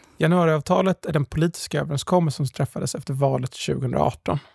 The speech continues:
Och den innehåller bland annat en överenskommelse om att arbetsrätten ska reformeras och det här är då en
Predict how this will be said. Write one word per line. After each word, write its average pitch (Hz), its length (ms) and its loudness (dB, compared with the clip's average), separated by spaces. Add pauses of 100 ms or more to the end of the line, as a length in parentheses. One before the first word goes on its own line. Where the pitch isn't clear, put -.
(120)
Och 147 140 -6
den 160 120 0
innehåller 143 260 2
bland 143 200 -2
annat 151 560 0
en 151 100 2
överenskommelse 135 680 2
om 139 140 -2
att 117 120 -4
arbetsrätten 139 680 0
ska - 120 -4
reformeras - 460 -6
och - 80 -8
det 135 60 0
här 135 160 2
är 135 40 0
då 143 120 -2
en 131 120 -2